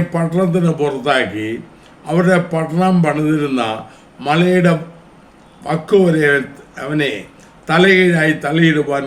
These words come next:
കൊണ്ടുപോയി. നോക്കണം, അവനെ എല്ലാവരും അവനെ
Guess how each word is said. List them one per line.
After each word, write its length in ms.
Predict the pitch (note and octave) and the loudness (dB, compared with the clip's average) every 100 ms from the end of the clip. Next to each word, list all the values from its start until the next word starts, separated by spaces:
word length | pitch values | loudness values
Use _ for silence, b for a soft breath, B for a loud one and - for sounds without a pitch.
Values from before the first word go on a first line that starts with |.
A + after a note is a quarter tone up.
| B2+ | -6
കൊണ്ടുപോയി. 640 | C#3 C3+ B2+ B2+ B2+ C3+ B2+ G#2 E2+ D#2+ - - - - - - - - - - - - | -6 -4 -2 0 0 -2 -2 -4 -8 -16 -20 -20 -20 -20 -20 -20 -20 -20 -20 -20 -20 -18
നോക്കണം, 460 | C3 E3+ F#3 D3 B2+ A#2+ - - - - - - - C#3 | -6 -2 0 -2 -4 -10 -18 -20 -20 -20 -20 -20 -16 -10
അവനെ 280 | C#3+ C#3+ C#3+ C3+ - C#3+ | -6 -4 -6 -6 -12 -4
എല്ലാവരും 600 | D#3+ F3+ F#3 F#3 F#3 F#3+ F#3 | 2 4 4 4 4 2 2
അവനെ 180 | F#3 | 2